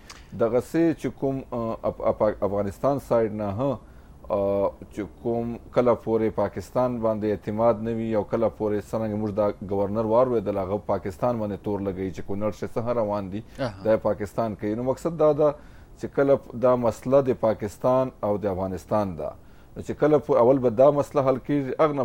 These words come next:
Speaker 1: بعد به افغانستان شه جنگ ختمولو او د طالبانو سره یا نورو سره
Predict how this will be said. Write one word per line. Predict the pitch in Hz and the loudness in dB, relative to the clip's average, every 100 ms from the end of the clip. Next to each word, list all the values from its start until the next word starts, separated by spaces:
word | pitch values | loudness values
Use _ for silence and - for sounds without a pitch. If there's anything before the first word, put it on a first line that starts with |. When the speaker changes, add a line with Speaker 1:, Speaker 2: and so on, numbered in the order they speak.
| 117 | 4
Speaker 1:
بعد | 151 127 | 4 6
به | 120 | 4
افغانستان | 113 107 - 120 117 | 2 -2 0 0 0
شه | 110 92 | -2 0
جنگ | 113 - | -2 0
ختمولو | 110 110 98 117 123 120 117 - | -2 -2 0 2 2 2 2 0
او | 95 92 | -2 -2
د | - | -2
طالبانو | 95 92 95 110 110 101 | -2 0 2 2 2 -2
سره | 107 101 95 | 0 0 0
یا | 90 101 | -2 0
نورو | 107 95 92 | -2 -2 -2
سره | 98 | -2